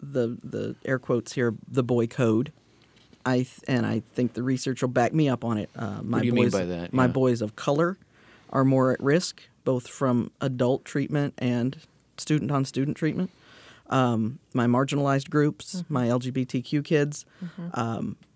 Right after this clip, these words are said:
Speaker 1: I th-, I think the public schools, and, and I'll include myself in that, we give the girls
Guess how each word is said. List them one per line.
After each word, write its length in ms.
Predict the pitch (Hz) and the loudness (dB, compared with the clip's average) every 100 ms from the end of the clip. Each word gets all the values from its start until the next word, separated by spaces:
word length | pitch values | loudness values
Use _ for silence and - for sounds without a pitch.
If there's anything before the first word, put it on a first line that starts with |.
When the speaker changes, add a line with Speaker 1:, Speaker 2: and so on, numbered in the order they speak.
| _ - | _ 0
Speaker 1:
I 140 | 131 | 0
th-, 160 | 127 - | 0 -2
I 140 | 135 127 | 0 0
think 400 | - 139 127 - _ _ _ _ _ _ _ 147 | 2 0 0 -8 _ _ _ _ _ _ _ -4
the 220 | 139 131 | 0 4
public 320 | 143 135 165 | 4 4 2
schools, 500 | - 143 123 139 - | 2 4 4 0 -6
and, 280 | 110 120 123 - - | -2 0 0 -4 -4
and 160 | 123 | 0
I'll 140 | 120 135 | 2 0
include 360 | 135 165 156 | 2 4 4
myself 380 | 147 147 151 139 | 2 2 2 2
in 120 | 214 | 2
that, 200 | 180 127 | 2 2
we 160 | 135 131 | 2 0
give 280 | 131 127 139 | 2 0 2
the 80 | 147 | 0
girls 640 | 143 139 143 156 165 | 2 4 2 0 -4